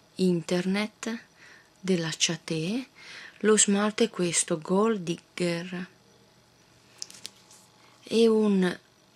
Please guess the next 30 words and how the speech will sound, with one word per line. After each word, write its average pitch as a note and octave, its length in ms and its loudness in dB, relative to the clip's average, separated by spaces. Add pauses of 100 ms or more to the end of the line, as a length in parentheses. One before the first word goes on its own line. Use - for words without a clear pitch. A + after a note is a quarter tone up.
(680)
rosa F#3 580 2
che - 180 -10
tende F3 320 0
sul D#3 300 -2
grigio, D#3+ 480 -6
forse F3+ 340 -4
io E3 160 -2 (360)
non E3+ 100 -6
riesco F3 300 -2
a - 20 -6
farvelo E3 440 -4
vedere E3 360 0
bene, D#3+ 400 -2
ma E3 100 -2
è D#3 40 -6
molto D#3+ 360 -4
bello. F3 520 -8 (840)
Mi A#3+ 160 0
ci G#3+ 120 0
sono F#3+ 260 4
fatta F3 320 -8
già F3 220 -4
la E3+ 100 -6
manicure, E3 1120 -6 (920)
anche G3+ 260 0
se G3 160 6
non G3 180 2
ho F#3 60 2
ancora F3+ 320 -4
finito F3 720 -8